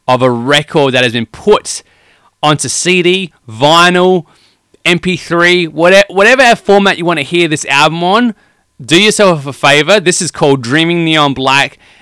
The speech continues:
and what an amazing album, Danny. We've lost Pat O'Brien. He's gone to Cannibal Corpse now. He always wants to be a death metal head. They got Tim Calvert, who, funny enough, after this album actually left and got a job.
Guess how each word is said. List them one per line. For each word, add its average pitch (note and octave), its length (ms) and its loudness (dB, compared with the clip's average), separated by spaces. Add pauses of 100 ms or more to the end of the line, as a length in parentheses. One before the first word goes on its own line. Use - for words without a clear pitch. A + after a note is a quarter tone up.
(140)
and A2+ 380 -4
what D3+ 380 2
an C#3+ 80 -6
amazing B2 600 -2
album, A#2 380 0
Danny. A2+ 260 -2
We've C3 220 -2
lost G#3 380 -4
Pat G3+ 180 2
O'Brien. D3+ 440 0
He's F3+ 120 -6
gone C3+ 140 -2
to A2+ 40 -8
Cannibal A#2+ 280 -8
Corpse - 380 -4
now. C#3+ 320 -2 (260)
He A2 120 -8
always A#2 220 -4
wants B2 120 -8
to - 20 -20
be B2+ 80 -2
a - 20 -4
death A#2+ 220 -6
metal B2+ 160 -6
head. D#3 220 -4 (140)
They A3+ 80 -8
got B3+ 140 -2
Tim A3 240 -4
Calvert, F3 480 0
who, B2+ 200 -4 (340)
funny D#3+ 180 0
enough, C3 220 0
after C3 220 0
this A#2+ 140 -6
album B2 240 0
actually A#2 280 -4
left A#2+ 180 -2
and A#2 80 -8
got G#2 80 -2
a G2 60 -6
job. B2+ 340 0